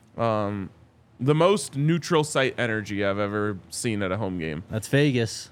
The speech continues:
Speaker 1: But also, like, I don't know, it just, even the fans that were there, like, aren't real fans. It's just lame, dude. Like, as crazy as this sounds, I would have rather been in the Black Hole.
Speaker 2: I mean,
Speaker 1: Which
Speaker 2: I
Speaker 1: is
Speaker 2: get
Speaker 1: the shittiest stadium I've ever been in.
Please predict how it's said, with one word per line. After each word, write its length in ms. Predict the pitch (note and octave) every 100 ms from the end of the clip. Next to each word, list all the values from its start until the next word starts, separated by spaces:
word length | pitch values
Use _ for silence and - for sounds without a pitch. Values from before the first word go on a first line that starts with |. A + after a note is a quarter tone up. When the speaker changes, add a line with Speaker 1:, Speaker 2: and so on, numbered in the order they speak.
| -
Speaker 1:
But 200 | D3 F3+
also, 280 | F3 G#3+ C#4+
like, 280 | F#3 C#3+ - _ -
I 100 | C#3
don't 100 | B2
know, 180 | A#2+ G#2
it 60 |
just, 220 | G#2+ B2 - - _ _ _ _ _ _ _ _ _ -
even 220 | D3 D#3
the 80 | D#3
fans 680 | B2+ C#3 C3+ C#3+ C#3 C3+ C3
that 120 | A#2+
were 160 | - D2+
there, 600 | F2 D3 D3+ D3 C#3 C#3
like, 220 | A2+ G2+
aren't 200 | F2 A2+
real 200 | E2 E2+
fans. 680 | A2+ A2 C3 C#3+ C#3+ C#3 C3+ -
It's 200 | C#3 D3
just 320 | F3+ - -
lame, 400 | F#2 F#2+ F#2 F#2
dude. 320 | G2 F#2 F#2
Like, 320 | F2+ F2 - - - _ _ _ _ _
as 140 | B2+ B2
crazy 420 | - C#3+ C#3 C#3+
as 80 | C#3+
this 160 | C3 C#3
sounds, 440 | C3 A#2 B2+ C3
I 140 | - A#2+
would 100 | A#2+
have 120 | A2
rather 420 | G#2+ G#2 A2 A2+
been 240 | G2+ G#2
in 100 | G#2 G#2
the 40 |
Black 240 | F#2+ F2+
Hole. 300 | - D2 F2+ - - _ _ - - - - _ -
Speaker 2:
I 60 | D#3
mean, 100 | E3+
Speaker 1:
Which 140 | F3+
Speaker 2:
I 40 | D3+
Speaker 1:
is 60 | D#3
Speaker 2:
get 80 |
Speaker 1:
the 60 | C#3+
shittiest 600 | C#3 - - D3 C#3+ C#3+
stadium 420 | - B2+ A#2+ A2
I've 160 | G#2+ G2
ever 160 | G2
been 160 | F#2+ D#2+
in. 160 | C2